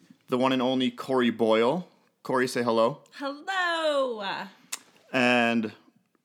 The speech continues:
Speaker 1: Corey is my bride. We've been married for over eleven and a half years. And I couldn't do this episode, this experience on my own, so I asked Corey to do it, and she said yes.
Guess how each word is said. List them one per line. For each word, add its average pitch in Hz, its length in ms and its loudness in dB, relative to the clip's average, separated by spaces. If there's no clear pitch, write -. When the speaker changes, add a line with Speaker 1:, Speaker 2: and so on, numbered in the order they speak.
Speaker 1:
Corey 127 300 2
is 107 140 -2
my 101 200 0
bride. 120 380 6
We've 123 140 0
been 107 160 -2
married 107 340 0
for 101 920 -4
over 127 240 2
eleven 110 260 0
and 101 80 -4
a 101 40 -4
half 101 200 -8
years. 135 320 -2
And 113 300 0
I 113 40 0
couldn't 135 300 -4
do 131 160 0
this 143 200 2
episode, 120 480 -2
this 120 160 -4
experience 117 400 -4
on 107 100 -2
my 104 100 0
own, 110 360 0
so 104 220 -2
I 101 100 2
asked 104 180 -2
Corey 104 240 -4
to 98 140 -12
do 107 140 0
it, - 180 -6
and 95 180 -10
she 95 180 -12
said 113 240 -6
yes. 151 360 -4